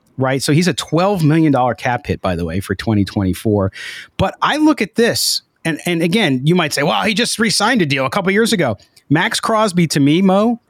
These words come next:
is a candidate for, for an extension, right? So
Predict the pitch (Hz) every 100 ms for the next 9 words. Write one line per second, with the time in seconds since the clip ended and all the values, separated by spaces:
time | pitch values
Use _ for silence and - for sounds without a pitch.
0 | _ _ _ 165 151 143 170 175 175 170
1 | 165 - 147 139 - - 156 147 139 135
2 | 135 127 - 160 151 - - _ _ _
3 | _ _ - 120 165 - _ _ _ _
4 | _ _ _ _ _ - - 180 165 156